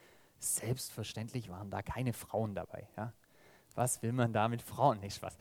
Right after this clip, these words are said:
<laughs> Ähm, nee, zu der Zei-, zu der Zeit absolut paternalistische Gesellschaft. Äh, Frauen, ähm, in so einer Runde ging gar nicht, schon gar nicht, wenn da ein religiöser,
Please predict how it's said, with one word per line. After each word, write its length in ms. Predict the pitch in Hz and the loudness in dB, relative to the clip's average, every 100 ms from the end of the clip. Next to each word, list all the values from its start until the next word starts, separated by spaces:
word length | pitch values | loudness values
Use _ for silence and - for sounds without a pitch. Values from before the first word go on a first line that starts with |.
| - | 10
<laughs> 920 | 143 127 190 185 - 151 - 175 156 - 143 123 117 196 185 165 - | 10 12 12 12 12 8 8 6 6 4 2 2 4 2 2 -2 12
Ähm, 280 | 151 151 143 - - | 12 12 6 -2 2
nee, 160 | 151 185 | 12 12
zu 100 | - | 12
der 180 | 160 175 | 12 12
Zei-, 280 | - 180 170 - | 10 6 4 -2
zu 180 | - 147 | 0 8
der 180 | 165 | 8
Zeit 360 | - 156 185 - 160 | 8 6 6 4 4
absolut 600 | 160 - 165 175 - - | 4 4 6 6 4 0
paternalistische 760 | 151 151 143 151 - 165 147 | 2 4 4 4 2 0 0
Gesellschaft. 640 | 120 113 131 170 165 160 - - - - | 0 6 6 8 4 2 -6 -20 -6 4
Äh, 240 | 127 120 | 6 6
Frauen, 640 | - 120 120 165 165 160 - - | 2 4 6 6 4 0 -4 -2
ähm, 400 | 139 135 131 - | 0 0 -2 -2
in 140 | 139 | -2
so 140 | 117 160 | 2 6
einer 100 | 156 | 6
Runde 540 | 117 156 156 147 147 - - _ - | 6 4 6 6 4 -4 -20 _ -4
ging 180 | 147 147 | 2 6
gar 200 | 127 160 | 6 6
nicht, 280 | 190 - - | 2 0 2
schon 220 | 160 147 | 4 8
gar 220 | 139 202 | 8 8
nicht, 260 | 226 208 - | 6 2 2
wenn 140 | 143 | 6
da 80 | 143 | 8
ein 80 | 139 | 8
religiöser, 800 | 135 135 117 135 143 131 123 | 6 6 2 0 4 4 4